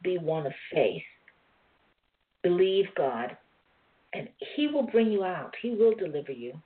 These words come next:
He will deliver you. And God also has the power to sanctify, and he does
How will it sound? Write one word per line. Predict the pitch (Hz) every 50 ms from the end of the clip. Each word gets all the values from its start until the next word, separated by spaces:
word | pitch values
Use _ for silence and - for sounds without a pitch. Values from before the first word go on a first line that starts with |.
| _ _ _ _ _ _ _ _ _
He | - 277 262 226 196
will | 202 208 208 196
deliver | - 185 156 147 143 143 139
you. | 135 131 135 131 156 170 - _ _ _ _ _ _ _ _ _ _
And | - 175 175
God | 196 196 208 208
also | 202 202 202 202 - 196
has | 196 202 185 180 -
the | - -
power | - 196 180 180 170 170
to | - 160 - -
sanctify, | 202 185 180 175 - 170 - - 151 139 135 139 165 - _ _ _ _ _ _ _ _ -
and | 165 170
he | 180 165
does | 160 190 185 190 185